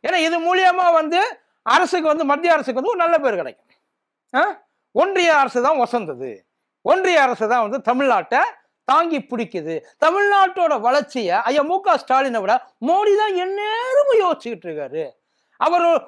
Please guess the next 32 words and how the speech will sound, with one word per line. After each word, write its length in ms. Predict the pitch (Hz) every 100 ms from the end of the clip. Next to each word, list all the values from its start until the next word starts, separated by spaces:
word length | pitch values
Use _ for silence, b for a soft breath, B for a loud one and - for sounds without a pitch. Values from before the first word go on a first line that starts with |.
| _
முருக 220 | 277 415 392
பக்தர். 340 | 311 226 240 185
இன்னொன்னு 340 | 269 359 330
பண்ணுங்க, 320 | 320 294 240 180 135 160
இதோட 260 | 240 349 392 370
ஏன் 120 | 359 294
நிப்பாட்டிட்டீங்க? 520 | 254 285 254 220 202
நீங்க 140 | 233 262
இன்னொன்னு 220 | 339 320
பண்ணிக்கலாம். 300 | 285 247 233
ஐயா 140 | 277 226
மோடி 220 | 269 339 254
காவடி 320 | 233 302 302 254
எடுத்துட்டு 280 | 185 175 165
வர்றாரு, 320 | 147 135 147 113 _ _ _ _ -
ஐயா 200 | 277 269
மோடி 300 | 226 339 359 233
அழகு 200 | 320 349
குத்திக்க 320 | 277 202 202
போறாரு, 440 | 160 180 156 156 170 117 _ _ _ _
அஸ்வினி 420 | 247 277 359 370 302
வைஷ்ணவ் 420 | 262 254 247 214
வந்து 220 | 214 233 330 226 175 B -
அங்க 180 | 240 381 403 392
பிரதர்சனம் 520 | 370 359 349 349 320
பண்ணிக்கிட்டே 460 | 330 330 330 339 381 403
வர 100 | 320 277
போறாரு, 460 | 269 233 196 214 185 - _ _ _ _ _ -
படியில 320 | 320 392 381
முட்டி 320 | 285 311 381 392
போட்டுட்டு 400 | 359 339 339 359
நிர்மலா 280 | 330 359 370